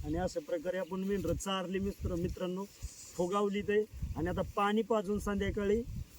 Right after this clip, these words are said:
अ, नेणार आहे वाड्याजवळ आणि मेळ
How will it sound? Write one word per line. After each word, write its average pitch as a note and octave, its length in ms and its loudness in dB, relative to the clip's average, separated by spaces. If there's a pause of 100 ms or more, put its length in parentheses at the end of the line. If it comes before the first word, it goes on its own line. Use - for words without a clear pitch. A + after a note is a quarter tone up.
(720)
अ, F3 180 2
नेणार G3+ 380 6
आहे G3 240 0 (840)
वाड्याजवळ G3 640 2
आणि G3+ 320 0 (180)
मेळ G#3+ 400 10